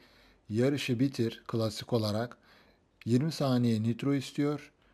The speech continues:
Dört akrobasi, bir şok dalgası, beş sıçrama, üç kusursuz nitro ve son olarak da bir on sekiz saniyeden daha hızlı yarış ve altı yüz elli metrede drift atıyor.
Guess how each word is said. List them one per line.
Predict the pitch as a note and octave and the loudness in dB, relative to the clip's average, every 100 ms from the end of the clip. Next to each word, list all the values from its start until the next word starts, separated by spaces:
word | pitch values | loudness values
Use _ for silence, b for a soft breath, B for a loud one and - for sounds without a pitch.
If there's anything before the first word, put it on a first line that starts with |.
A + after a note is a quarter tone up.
| b b b _ _ - | b b b _ _ 2
Dört | B2 D#3+ D#3+ | 6 6 6
akrobasi, | C3 A#2 A#2 G#2+ G#2+ G#2 G#2 G2 - | -2 -2 -2 -2 -2 -4 -6 -6 -8
bir | A2 C3+ | -2 0
şok | C3 C#3 C3 - | 0 -2 0 0
dalgası, | C#3 C#3 C#3 C3+ D3 C#3 - _ _ _ - | 2 2 0 0 -2 -2 -6 _ _ _ -2
beş | A2+ C#3+ - | 0 0 -2
sıçrama, | - A2+ A#2 A#2+ A#2+ B2+ | -6 -6 -2 0 2 0
üç | B2+ B2 - - _ _ - | -2 -6 -6 -18 _ _ -6
kusursuz | A#2+ - B2+ - C#3 | -4 -2 -4 -4 -6
nitro | C#3+ C3+ C#3+ C#3+ C#3+ b b b b - | -4 -4 -2 -2 -2 b b b b -4
ve | C3 D3 C#3+ | 2 2 0
son | - D3+ D3 | -4 -2 0
olarak | C3 A#2+ A#2 A#2 | 2 2 0 0
da | C3+ A2 | -2 2
bir | D3+ | 2
on | D3+ C3+ | 2 0
sekiz | B2 B2 B2 | 0 0 -2
saniyeden | - C3 B2 A#2 A2+ G#2+ G#2 F#2+ B B - | -2 0 2 2 2 0 -2 -6 B B -8
daha | A2 A#2+ C3 | -2 2 2
hızlı | B2+ B2+ D3 C3+ | 0 -2 -4 -2
yarış | B2+ C3+ C#3+ C#3 - | -2 -2 -4 -6 -4
ve | D3+ C#3 - | -2 -4 -4
altı | A#2+ A#2+ C3+ | -4 -2 -2
yüz | B2 | 0
elli | C3 E3 | 0 0
metrede | B2+ A2+ - B2 C#3+ - B B B | 0 -2 -2 2 2 0 B B B
drift | A2 G#2 B2+ D3 C#3 A2 | -8 2 2 2 0 -4
atıyor. | G2+ - A2 B2+ E3 | -6 -6 -4 -4 -4